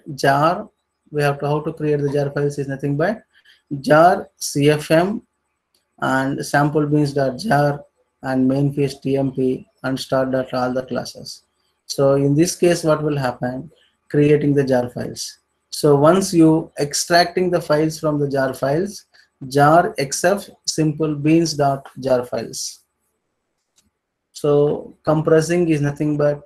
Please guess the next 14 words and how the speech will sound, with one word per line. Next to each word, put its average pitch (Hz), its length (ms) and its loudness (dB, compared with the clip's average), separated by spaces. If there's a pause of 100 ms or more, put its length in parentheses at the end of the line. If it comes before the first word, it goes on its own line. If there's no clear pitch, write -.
(160)
extracting 156 640 -2
the 147 100 -4
files 147 280 -2
is 139 100 -2
nothing 135 260 -6
but, 139 160 -2
jar 139 220 -2
files 143 280 -4
is 131 120 -6
nothing 143 280 -6
but 147 240 -6
from 135 180 -4
except 143 400 -4
to 139 300 -2